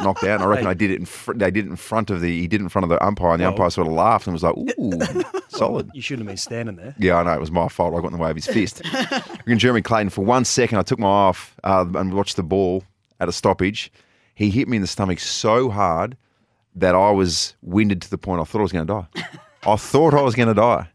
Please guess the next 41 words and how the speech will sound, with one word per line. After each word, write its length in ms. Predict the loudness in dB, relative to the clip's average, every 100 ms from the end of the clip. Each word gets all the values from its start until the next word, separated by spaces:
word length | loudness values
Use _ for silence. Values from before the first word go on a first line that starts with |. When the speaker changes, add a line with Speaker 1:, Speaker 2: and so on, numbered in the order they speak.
| _
Speaker 1:
And 140 | 0 2
Mum 180 | 4 4
and 60 |
Dad 160 | 4 4
were 60 |
watching 340 | 2 2 0 0
the, 120 | -2 -2
in 80 |
the 60 | -2
crowd. 240 | 2 2
And 120 | 2 2
I, 100 | 2 0
I 40 |
swear 340 | -2 0 2 4
I 60 |
went 180 | 4 4
over 200 | 2 0
and 40 | -4
was 140 | -4
like, 160 | -6 -6 -14
"Oh, 60 | -14
I'm 360 | -8 -8 -6 -8
gonna 180 | -10 -10
die 300 | -8 -6 -4
here." 340 | -2 -2 -6 -8
Speaker 2:
<laughs> 100 | -10
Mum, 100 | -12 -14 -10
Speaker 1:
Wave. 540 | -2 2 2 2 -2 -4
Speaker 2:
Mum, 180 | 0 0
Speaker 1:
I'm, 120 | 0
Speaker 2:
Mum 160 | 0 2
Speaker 1:
I'm, 40 |
Speaker 2:
runs 220 | 0 -2
out. 320 | -4 -4 -6 0
Speaker 1:
Mum, 180 | 0 2
Speaker 2:
"Oh, 140 | 2
are 220 | 2 2
you 100 | 2
Speaker 1:
<laughs> 80 | 2
Speaker 2:
okay, 260 | 2 0 0
Andrew?" 320 | -2 -4 -10